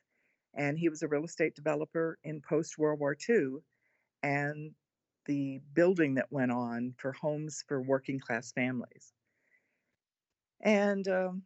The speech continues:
of course, my I'm writing a book, my son and I are,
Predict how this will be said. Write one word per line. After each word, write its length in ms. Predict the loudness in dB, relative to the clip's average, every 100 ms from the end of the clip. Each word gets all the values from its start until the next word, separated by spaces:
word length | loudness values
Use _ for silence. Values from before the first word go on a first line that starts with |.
| -10
of 100 | -2
course, 280 | 0 0
my 260 | -2 -6 -6 _ _ _ _ _ -8
I'm 140 | -2
writing 280 | 0 0 -2
a 20 |
book, 280 | -2 -2 -2 -6
my 120 | -12
son 380 | -12 -6 -6 -6
and 120 | -8
I 180 | -8 -8
are, 280 | -10 -12